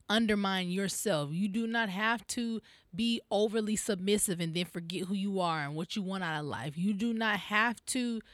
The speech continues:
succumb to the societal pressures that are literally forced upon you. You do not have to get your body done. You do not have to go through the, the bleaching process. Like, you don't, those things you don't have to do.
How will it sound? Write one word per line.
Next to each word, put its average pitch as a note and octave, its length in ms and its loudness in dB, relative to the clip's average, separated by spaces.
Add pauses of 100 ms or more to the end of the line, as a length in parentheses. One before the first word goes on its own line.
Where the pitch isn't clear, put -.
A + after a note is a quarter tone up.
(160)
succumb B3+ 560 2
to A3+ 100 -4
the F#3+ 120 -4
societal G3 440 0
pressures A3+ 480 0
that E3+ 160 2
are D#3+ 140 2
literally G3 380 -2
forced G#3 600 2
upon F#3+ 460 0
you. B2 220 -10 (600)
You B3 140 2
do D#4+ 100 2
not D4 220 4
have D4+ 220 2
to D4+ 80 -6
get A#3 220 -6
your C4 80 0
body B3 300 4
done. E3 380 -2
You G#3 140 -2
do C4 180 -6
not C4+ 240 0
have C4 380 2
to B3+ 300 0
go A#3+ 280 0 (100)
through B3 180 -2
the, A3 300 0 (320)
the G#3 100 -2
bleaching A3+ 520 -2
process. G3+ 880 0
Like, F#3+ 120 0
you B3+ 200 2
don't, B3+ 400 2 (400)
those C4+ 200 4
things A#3+ 220 -2
you A#3+ 60 0
don't A3+ 160 4
have G#3+ 220 -2
to - 80 -6
do. F3+ 340 -2